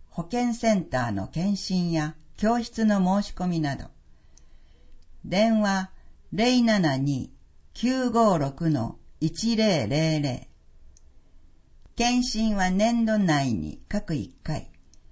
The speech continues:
定員になり次第締め切り。ファックスでの申し込み不可。詳しくは健康だより、市ウェブサイトをご確認ください。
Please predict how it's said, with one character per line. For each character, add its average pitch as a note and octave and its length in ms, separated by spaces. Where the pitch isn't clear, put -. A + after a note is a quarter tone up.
定 C4 240
員 B3 160
に A#3 100
な G#3 160
り A#3+ 140
次 - 160
第 C#3 160
締 B2 240
め D#3 100
切 D3 220
り。 B2 200
フ C4 140
ァ - 20
ッ C4 40
ク A#3 120
ス F#3+ 180
で F3+ 120
の E3 140
申 F#3 300
し - 120
込 F#3 140
み F3 140
不 E3 160
可。 - 220
詳 A3 300
し - 120
く E3+ 180
は D3 260
健 B3+ 260
康 A3 240
だ F3+ 140
よ G#2+ 120
り、 - 220
市 - 360
ウ - 60
ェ G3+ 120
ブ B3 140
サ B3+ 180
イ G#3 120
ト C3 200
を D2 260
ご D3+ 140
確 G3+ 280
認 F3+ 260
く D#3+ 100
だ D3+ 140
さ D3 200
い。 - 140